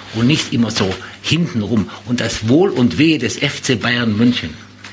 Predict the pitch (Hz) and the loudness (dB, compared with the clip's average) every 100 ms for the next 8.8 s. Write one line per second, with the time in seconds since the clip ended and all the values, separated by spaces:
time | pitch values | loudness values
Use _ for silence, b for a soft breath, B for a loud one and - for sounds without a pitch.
0 | - 104 92 127 120 - 92 82 117 107 | -8 -6 -4 -4 -6 -4 -6 -2 0 0
1 | 107 95 98 - - - - 156 156 139 | -2 -2 -2 -4 -6 -8 -2 0 0 -2
2 | - 139 143 98 101 92 95 123 127 - | -2 -2 -2 -4 -6 -6 -6 -6 -6 -8
3 | 85 B B B 127 131 165 165 135 127 | -14 B B B 0 2 2 2 2 4
4 | 214 - 135 107 - - - B B B | 4 2 -2 -6 -8 -14 -20 B B B
5 | - 131 127 123 - 160 175 135 98 117 | -4 -2 0 -2 -2 -2 -2 -4 -8 -6
6 | 107 - 196 190 - - 123 - 190 - | -2 -2 -2 -2 -2 -2 0 -2 -4 -2
7 | 147 117 B B - 262 262 - - 156 | -2 -2 B B -2 0 0 -2 -2 0
8 | 170 156 156 143 - - 104 80 | 0 -2 -4 -6 -10 -10 -12 -12